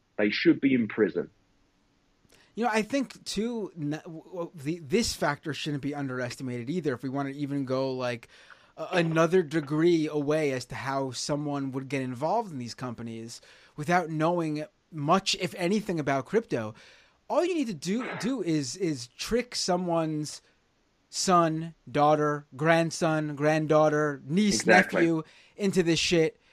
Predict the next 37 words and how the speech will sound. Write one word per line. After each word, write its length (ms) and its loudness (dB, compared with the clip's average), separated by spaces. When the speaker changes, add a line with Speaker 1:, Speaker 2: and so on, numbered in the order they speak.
Speaker 2:
And 140 2
then 160 4
they're 140 4
going 220 4
around 300 0
to 100 -4
their 140 4
family 380 0
members 380 2
saying, 220 2
"Oh 120 2
my 160 2
God, 200 4
I'm 60 2
gonna 120 -2
help 160 -2
my 120 -2
family. 380 0
We're 140 0
all 160 2
gonna 160 -2
get 200 2
out 200 6
of 60 0
this. 260 0
We're 80 2
all 100 6
Speaker 1:
I'm 60 6
gonna 140 8
Speaker 2:
gonna 80 4
Speaker 1:
get 80 8
Speaker 2:
get, 80 2
make 220 -4
money." 140 6
Speaker 1:
eight 80 6
percent. 300 -4
Speaker 2:
Yeah. 360 6